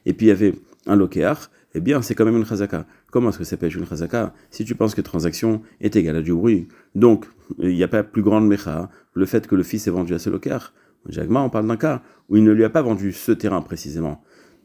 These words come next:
Il lui a vendu tous les terrains. Et c'est pour cela que lui qui était installé sur le terrain, il était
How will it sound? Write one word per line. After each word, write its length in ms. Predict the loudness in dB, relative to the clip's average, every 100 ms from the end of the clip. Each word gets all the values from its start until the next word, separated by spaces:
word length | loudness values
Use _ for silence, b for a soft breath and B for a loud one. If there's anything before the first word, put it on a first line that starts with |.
| _ _ -20 B B B -2
Il 120 | 6
lui 80 | 8
a 40 |
vendu 280 | 8 6 4
tous 140 | 2 2
les 100 | 4
terrains. 280 | 2 0 -4 -10
Et 60 | -12
c'est 120 | -10
pour 140 | -6
cela 200 | -2 -2
que 240 | 0 0 2
lui 240 | 2 4
qui 80 | 4
était 260 | 0 0 -4
installé 280 | -4 -4
sur 100 | -2
le 80 | -4
terrain, 260 | -4 -4 -4
il 100 | -2
était 320 | 0 0 0